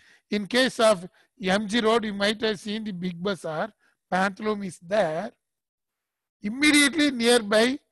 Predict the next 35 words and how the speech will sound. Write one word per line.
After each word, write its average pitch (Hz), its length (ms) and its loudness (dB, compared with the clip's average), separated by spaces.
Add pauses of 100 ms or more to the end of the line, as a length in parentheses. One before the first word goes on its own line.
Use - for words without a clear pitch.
(960)
there 208 160 2
are 240 120 2
some 214 240 -4
unorganized 202 800 0
seller, 208 300 -4
they 214 240 0
are 208 80 -2
selling 214 400 -8
same 214 480 -6
product 202 540 -6 (440)
for 190 200 0
less 196 340 0
price. 220 480 -4 (1500)
It's 170 160 -12
very 175 420 -8
tough - 380 -16 (100)
for 180 200 -8
Big 165 300 -18
Bazaar. 147 340 -18 (360)
They 196 140 4
have 262 160 8
to 233 100 -2
see, 175 540 0 (500)
but 226 260 6
M 220 280 4
G 254 160 2
Road, 247 280 4 (560)
the, 190 360 -2
anybody 262 400 4
can 240 240 0
select 226 360 -2
because 285 380 2
of 254 160 2
the 226 80 -6
crowd. 165 380 -6